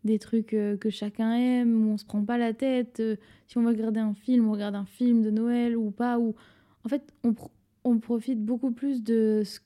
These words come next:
ce que c'est et de la valeur de ces moments-là quand on se met pas de pression, euh,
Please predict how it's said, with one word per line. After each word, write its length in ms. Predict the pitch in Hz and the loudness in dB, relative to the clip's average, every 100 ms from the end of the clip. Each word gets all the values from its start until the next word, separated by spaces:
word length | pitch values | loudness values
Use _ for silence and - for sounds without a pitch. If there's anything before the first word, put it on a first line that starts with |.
| _ - | _ -16
ce 180 | - | -12
que 160 | - 226 | -4 -4
c'est 460 | - - 269 285 285 _ - | -4 -2 0 0 -4 _ -2
et 140 | 226 | 0
de 120 | 208 220 | 2 2
la 140 | 208 | 0
valeur 440 | 196 226 247 254 | 0 0 2 0
de 420 | 214 220 214 208 202 - _ _ | -2 -2 0 -2 -4 -14 _ _
ces 200 | - 240 | 0 4
moments-là 440 | 226 220 214 202 - | 4 4 2 -2 -4
quand 220 | 214 208 | -4 -4
on 60 | 202 | -4
se 80 | 214 | -4
met 80 | 196 | -4
pas 120 | 202 | -6
de 40 | |
pression, 560 | - 220 190 226 220 | -6 -8 -6 -2 -2
euh, 80 | 202 | -2